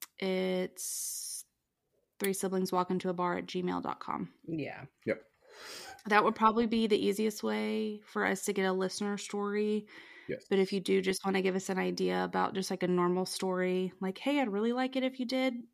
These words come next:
Speaker 1: The Night Stalker." I know we already did 'em,
Speaker 2: Mm-hmm.
Speaker 1: but,
Speaker 3: Mm-hmm.
Speaker 1: um, you know, then you, that would probably be easier, like, messaging.
Speaker 3: I did have
Speaker 1: Or
Speaker 3: someone
Speaker 1: comment on one of
Speaker 3: recommend
Speaker 1: our pictures or whatever.
Speaker 3: Yeah. Yeah.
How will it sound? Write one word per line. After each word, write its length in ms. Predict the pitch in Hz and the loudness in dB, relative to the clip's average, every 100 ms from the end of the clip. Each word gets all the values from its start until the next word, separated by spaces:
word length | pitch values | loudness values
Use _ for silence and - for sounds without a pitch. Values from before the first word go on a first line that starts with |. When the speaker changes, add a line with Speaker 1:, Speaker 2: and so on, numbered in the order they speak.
| - 214 _ | -12 -12 _
Speaker 1:
The 100 | - | -2
Night 260 | 254 262 262 | 2 2 0
Stalker." 400 | - 190 190 170 | -2 -2 0 -2
I 40 | |
know 120 | 175 180 | 0 2
we 100 | 170 | 2
already 180 | 170 | 2
did 160 | 165 185 | 2 0
'em, 100 | 160 | 0
Speaker 2:
Mm-hmm. 60 | 175 | 0
Speaker 1:
but, 220 | - - - - - | -2 -4 -14 -20 -6
Speaker 3:
Mm-hmm. 280 | 87 80 160 - | -4 -4 -8 2
Speaker 1:
um, 500 | 196 185 180 190 180 - _ _ _ _ _ _ _ 208 | 4 4 2 0 -4 -10 _ _ _ _ _ _ _ 0
you 120 | 190 | 2
know, 260 | 175 170 - - | 2 0 -6 -2
then 260 | 190 180 | 2 4
you, 180 | 180 - - _ _ | 2 0 -6 _ _
that 160 | 175 170 | -2 -2
would 120 | 160 | -2
probably 220 | 175 170 | -4 -2
be 160 | 170 165 | -2 -4
easier, 300 | 165 156 156 | -4 -4 -4
like, 160 | - | -4
messaging. 580 | - - - - 76 65 - _ _ _ _ _ _ _ _ _ - - | -4 -6 -6 -12 -10 -10 -12 _ _ _ _ _ _ _ _ _ -10 -2
Speaker 3:
I 80 | 98 | 4
did 120 | 98 | 4
have 120 | 101 | 4
Speaker 1:
Or 40 | - | 6
Speaker 3:
someone 300 | 233 240 175 | 8 10 10
Speaker 1:
comment 280 | 214 208 196 | 8 8 4
on 60 | |
one 100 | 185 | 4
of 60 | 180 | 2
Speaker 3:
recommend 20 | |
Speaker 1:
our 80 | 175 | 0
pictures 540 | - - - 175 175 - | -2 -10 -8 -6 -6 -6
or 80 | 170 | -6
whatever. 300 | 170 - 101 | -6 6 6
Speaker 3:
Yeah. 220 | 82 - - _ _ _ _ _ - | 6 2 -14 _ _ _ _ _ 0
Yeah. 220 | 82 | 0